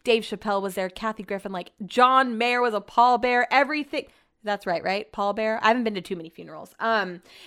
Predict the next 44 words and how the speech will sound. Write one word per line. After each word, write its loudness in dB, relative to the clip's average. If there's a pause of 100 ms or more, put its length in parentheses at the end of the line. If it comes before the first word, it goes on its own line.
(160)
everyone 6
was 0
there. 4
The -6
pictures -6
look -12
so -8
sad. 2
I -2
just -4
bought 2
a -2
sweatshirt -2
today -2 (240)
that -2
goes 2
to -8
the -6
scler-, -4 (140)
sclerodom-, -2
sclerodoma. -2
Oh, -6
fuck. -12
I -4
don't -4
wanna -4
mess -10
up -10
this. -10 (240)
You, 0
you 0
guys 6
know 4
what's 2
crazy 2
is -2
he's -6
been -2
in -2
the 0
news -2
a -6
lot 0
for 0